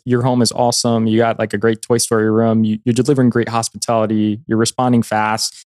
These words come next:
You're doing all the right things so you can charge a premium price. Um, so if you want to charge a premium rate and maximize y-, your chances of success, you have to focus on the guest first. And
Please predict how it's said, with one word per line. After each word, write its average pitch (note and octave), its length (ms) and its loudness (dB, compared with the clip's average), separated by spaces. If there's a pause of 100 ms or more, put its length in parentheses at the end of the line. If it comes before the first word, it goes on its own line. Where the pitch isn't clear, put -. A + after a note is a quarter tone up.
You're B2+ 100 0
doing C#3+ 180 4
all C3+ 180 2
the A#2+ 100 2
right A2 220 2
things C3 340 0
so A#2+ 60 -4
you A2 80 0
can A#2 180 2
charge A2 280 -2
a G2+ 60 0
premium F#2 360 -4
price. F#2+ 420 -2 (520)
Um, B2 320 2
so B2+ 260 2
if C3 180 0
you C#3 80 2
want D#3 180 0
to C#3 60 2
charge A#2+ 360 0
a A2+ 40 0
premium A#2 340 2
rate A2+ 360 4
and G#2+ 280 2
maximize G#2 680 -2
y-, G2 240 -8
your G#2+ 200 2
chances G#2+ 500 -4 (100)
of A2 140 -4
success, C3+ 420 -2
you B2 140 -2
have C3 200 -2
to A#2 80 -4
focus A2 360 -4
on G2+ 220 0
the F2 60 -6
guest F#2+ 360 -2
first. - 460 -4
And G#2 280 0